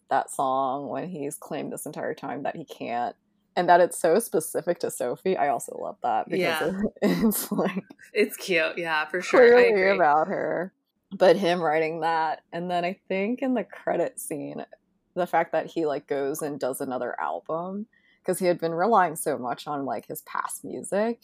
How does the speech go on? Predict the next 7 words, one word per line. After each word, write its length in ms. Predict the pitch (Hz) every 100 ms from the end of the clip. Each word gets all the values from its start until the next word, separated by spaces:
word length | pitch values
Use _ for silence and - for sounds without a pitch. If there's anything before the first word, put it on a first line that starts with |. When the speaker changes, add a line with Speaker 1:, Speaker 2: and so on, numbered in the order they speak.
| -
Speaker 2:
Mm-hmm. 320 | 196 175 160 165
Speaker 1:
And 200 | 147 160 160
this 160 | 160 -
whole 580 | - 170 175 175 160 -
debacle 720 | 165 147 123 151 185 151 127 135
is 80 |
because 380 | - 147 151 135